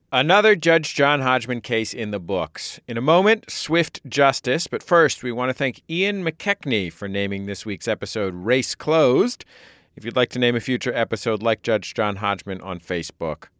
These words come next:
we put out our calls for submissions there. You can follow us on Twitter. In fact, John,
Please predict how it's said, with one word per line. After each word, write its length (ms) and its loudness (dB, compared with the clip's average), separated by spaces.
we 60 -18
put 200 -10
out 140 -2
our 80 -4
calls 300 -6
for 120 -10
submissions 640 -12
there. 440 0
You 100 -10
can 140 -2
follow 380 6
us 280 4
on 220 0
Twitter. 320 2
In 100 0
fact, 380 0
John, 420 2